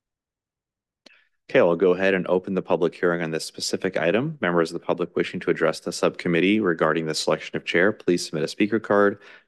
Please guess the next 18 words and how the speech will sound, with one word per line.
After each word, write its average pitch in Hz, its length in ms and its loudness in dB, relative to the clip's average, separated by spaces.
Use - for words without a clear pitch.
raise 95 200 2
your 101 100 2
digital 90 340 2
hand 85 320 -2
now, 78 280 -2
or 78 200 -2
dial 73 220 0
star 78 240 -4
nine 76 180 -4
on 73 80 -8
a 69 60 -8
telephone 92 480 -2
to - 100 -6
indicate 82 400 -2
you 80 160 -2
wish 78 200 -2
to - 60 -12
speak. - 380 -2